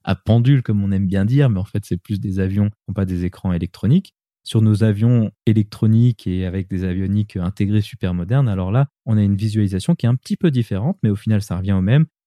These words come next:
On va avoir de chaque côté de l'instrumentation principale un petit losange. Et donc, si ce losange, il est centré sur l'échelle, ça veut dire qu'on est pile poil sur la trajectoire et puis donc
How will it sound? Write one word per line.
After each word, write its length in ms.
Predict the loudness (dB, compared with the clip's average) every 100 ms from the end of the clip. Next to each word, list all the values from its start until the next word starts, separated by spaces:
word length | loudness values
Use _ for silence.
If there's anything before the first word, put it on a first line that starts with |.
| -2
On 60 | 0
va 100 | 2
avoir 200 | 2 0
de 120 | -2
chaque 220 | -2 -2
côté 340 | 0 -2 0 0
de 80 |
l'instrumentation 720 | 0 -4 -4 -4 -4 -6 -6 -4
principale 560 | -6 -8 -4 0 0 -2 _
un 120 | -4
petit 220 | -4 0 2
losange. 420 | 2 2 0 -2 -4
Et 100 | -2
donc, 160 | -2 -2
si 100 | -6
ce 160 | 0
losange, 460 | 0 2 0 0 -2
il 80 | -6
est 60 |
centré 500 | -4 -4 -4 0 -2 -2 _ _
sur 400 | -12 0 0 0 -2
l'échelle, 480 | -2 -2 0 -2 -2 _ -8
ça 60 | -4
veut 80 | 0
dire 200 | -2 0
qu'on 140 | 0
est 80 | 2
pile 200 | 0 0
poil 160 | 0
sur 160 | 0 -2
la 100 | -4
trajectoire 640 | -4 -6 -6 -2 0 2
et 40 | 0
puis 160 | -4
donc 280 | 0 -2